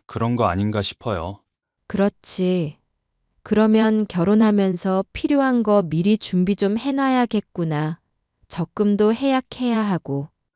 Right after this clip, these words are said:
Speaker 1: 적금이라니? 그걸 왜 해약해?
Speaker 2: 아, 내 앞으로 들어놓은 적금이 있어.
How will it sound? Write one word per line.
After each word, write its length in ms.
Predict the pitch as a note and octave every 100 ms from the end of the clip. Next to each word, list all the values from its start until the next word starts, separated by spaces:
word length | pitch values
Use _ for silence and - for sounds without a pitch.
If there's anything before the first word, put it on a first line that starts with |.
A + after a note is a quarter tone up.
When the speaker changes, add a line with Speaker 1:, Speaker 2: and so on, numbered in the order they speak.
| _ _
Speaker 1:
적금이라니? 960 | - G#2 G2 D3 C#3 B2 G2+ B2 D#3+ _ _ _ _ _ _
그걸 380 | - C3 D3 C#3
왜 160 | F#2 A2
해약해? 640 | C3 A#2 - C#3 D3+ E3+ - _ _ _ _ -
Speaker 2:
아, 600 | D#3 E3 F3 F3 D3+ D#3 _ _ _ _ _ _
내 320 | F3 E3+ F#3 G#3
앞으로 460 | D#3 - - G#3
들어놓은 600 | G3+ G3+ F#3+ G#3 G3+ G3+
적금이 540 | G3+ F#3+ - G3 G3 F#3
있어. 640 | D#3+ - D3 C#3+ D3+ C#3